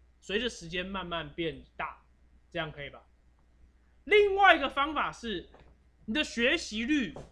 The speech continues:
其实也可以慢慢变小，就是你的步伐，你希望你的步伐不要，就是不要永远都固定，一开始的时候走路走大步一点，之后走路走小步一点，这样比较容易微调嘛。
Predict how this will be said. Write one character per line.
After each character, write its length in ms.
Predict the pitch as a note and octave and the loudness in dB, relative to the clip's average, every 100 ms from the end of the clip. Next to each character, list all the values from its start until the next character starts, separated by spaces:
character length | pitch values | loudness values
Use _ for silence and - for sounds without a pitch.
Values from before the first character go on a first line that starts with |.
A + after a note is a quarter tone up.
| - | -14
其 160 | G#3+ | -10
实 80 | A#3+ | -4
也 120 | C#4 | -2
可 120 | - G#3 | -2 -4
以 80 | |
慢 260 | E3 G3 C4 | -4 -4 -6
慢 280 | G#3 G#3+ F3+ | -6 -8 -10
变 280 | - G3 C#3+ | -10 -12 -10
小， 280 | - C#3 - - _ _ - - - - - - _ _ _ _ - - | -16 -18 -20 -20 _ _ -20 -20 -20 -20 -20 -20 _ _ _ _ -20 -20
就 120 | - F4 | -4 -2
是 100 | G4 | 0
你 60 | |
的 120 | D4+ G3+ | 0 -2
步 300 | - F#4+ A3 | -4 -4 -4
伐， 360 | - A#2 A#2 A#2+ | -6 -14 -14 -16
你 60 | |
希 260 | D3+ - C#4 | -16 -6 -2
望 120 | D4+ | -2
你 40 | E3+ | -4
的 60 | |
步 240 | - C4+ G3+ | -10 -12 -12
伐 300 | C3+ B2 B2+ | -12 -16 -16
不 120 | D3+ | -10
要， 400 | F3+ F3+ C3+ - _ - _ - | -6 -4 -6 -12 _ -20 _ -20
就 80 | |
是 480 | E3+ F3 D#3+ D3+ C3+ - | -12 -8 -6 -8 -12 -8
不 60 | E3+ | -2
要 200 | A3+ F3 | -2 -2
永 180 | D#3+ G#3 | -6 -8
远 120 | C#3+ | -12
都 120 | C3+ | -16
固 240 | - C#3+ - | -18 -20 -20
定， 160 | C3 - _ _ _ - - | -20 -20 _ _ _ -20 -18
一 60 | A#3 | -10
开 220 | A#3 A#3 | -2 -2
始 160 | C4 D#3+ | -2 -10
的 80 | B2+ | -12
时 140 | - | -8
候 320 | F3 F3 C3 | -4 -4 -6
走 140 | - C3 | -12 -12
路 120 | G3+ | -12
走 160 | D#3+ A#2 | -12 -4
大 180 | F#3+ E3 | -2 -2
步 200 | F#3+ F#3 | -6 -8
一 40 | |
点， 180 | D#3 A#2+ - - - _ _ | -8 -8 -16 -20 -20 _ _
之 120 | - G#3+ | -8 -2
后 160 | C4 | -2
走 180 | A3 D#3 | -2 -6
路 180 | G#3 G#3 | -6 -8
走 200 | - G3+ | -8 -8
小 240 | - D3+ | -6 -6
步 180 | D3+ C#4+ | -6 -4
一 40 | B3+ | -4
点， 200 | G#3+ D#3 | -4 -2
这 80 | |
样 100 | C4 | -2
比 60 | A#3 | -2
较 60 | A#3 | -2
容 180 | B3 | -4
易 60 | A3+ | -4
微 140 | F3+ | -6
调 260 | G#3+ D#3+ C3 | -8 -12 -12
嘛。 160 | C#3 | -14